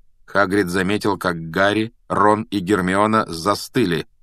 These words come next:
и недоуменно поднял брови. «Да это обычное дело в кабаньей голове. Ну, в, в этом, э, в баре в деревенском. Там ведь куча всякого, э, странного народа ошивается.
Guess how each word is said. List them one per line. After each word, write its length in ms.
и 100
недоуменно 720
поднял 420
брови. 360
«Да 260
это 380
обычное 680
дело 460
в 60
кабаньей 600
голове. 580
Ну, 200
в, 380
в 60
этом, 380
э, 400
в 240
баре 380
в 80
деревенском. 880
Там 300
ведь 240
куча 280
всякого, 640
э, 1000
странного 760
народа 540
ошивается. 840